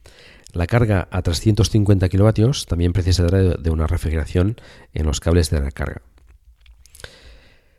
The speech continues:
La carga en casa también es interesante en estos modelos, ya que equipan carga por inducción, es decir, sin contacto, hasta once kilovatios.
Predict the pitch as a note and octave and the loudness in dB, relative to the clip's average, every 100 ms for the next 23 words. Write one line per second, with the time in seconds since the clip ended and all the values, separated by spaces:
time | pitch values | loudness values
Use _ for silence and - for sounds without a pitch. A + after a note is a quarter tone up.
0 | _ _ G2+ G2+ C3 C3+ A2+ C3 A#2 B2 | _ _ -4 0 2 2 2 2 2 2
1 | A2 F#2+ G2+ G#2 F#2+ - G#2+ G#2 G2 F2 | 2 2 2 0 -4 -4 0 2 2 0
2 | B2 A#2+ G2+ - F#2 F2+ A2+ A2+ C3 F#2 | 2 2 2 -2 0 2 2 2 0 -4
3 | - F2 D#2+ - - - A#2 A2 G2 F2+ | -2 -4 -4 -6 -6 0 2 2 0 -2
4 | F#2+ A2 G2 F2+ D#2 D2+ G#2+ D#2 C#2 - | -2 2 2 2 0 0 0 0 -4 -8
5 | F#2+ D#2+ - E2 D2 E2 D#2+ F#2 - - | -6 -4 -6 -8 -8 -6 -6 -6 -6 -10
6 | - - - C#2 - F#2+ F#2 F#2 D#2+ D2 | -10 -12 -8 -8 -4 -4 -4 -4 -4 -4
7 | - E2+ - - | -6 -10 -10 -10